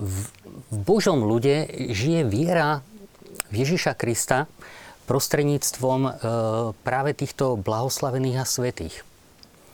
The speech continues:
Ak, ak naozaj na, na jeho hrobe budú sviece, budú kvety,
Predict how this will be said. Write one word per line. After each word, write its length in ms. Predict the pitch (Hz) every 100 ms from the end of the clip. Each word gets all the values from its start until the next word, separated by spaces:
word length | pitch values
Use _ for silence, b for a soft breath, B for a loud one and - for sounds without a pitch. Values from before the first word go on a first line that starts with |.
| B B B B
Ak, 440 | 113 110 - - B B
ak 140 | - 101
naozaj 440 | 110 180 196 139 117
na, 240 | 120 123 - - - -
na 200 | 117 113
jeho 240 | 147 139 117
hrobe 200 | 127 131
budú 480 | 107 120 110 110 - -
sviece, 800 | - 104 135 - - 117 107 95
budú 360 | 95 113 110
kvety, 520 | - 120 131 - 104